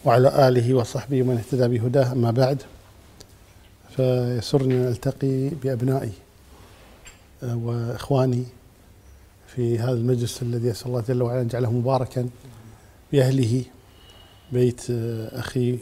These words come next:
فضيلة الشيخ نواف سالم حفظه الله تبارك وتعالى ورعاه.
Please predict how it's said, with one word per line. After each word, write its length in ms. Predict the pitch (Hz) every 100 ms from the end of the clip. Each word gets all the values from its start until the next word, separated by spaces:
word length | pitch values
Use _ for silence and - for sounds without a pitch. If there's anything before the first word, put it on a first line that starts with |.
| - 123
فضيلة 280 | 123 117 -
الشيخ 480 | - - 120 - - - -
نواف 460 | 117 120 127 120 - - - - - - - _ -
سالم 480 | - - 120 117 120 110
حفظه 300 | - 113 117
الله 140 | 113
تبارك 400 | 107 120 120 101
وتعالى 400 | 120 - 113 117
ورعاه. 440 | 110 110 - 139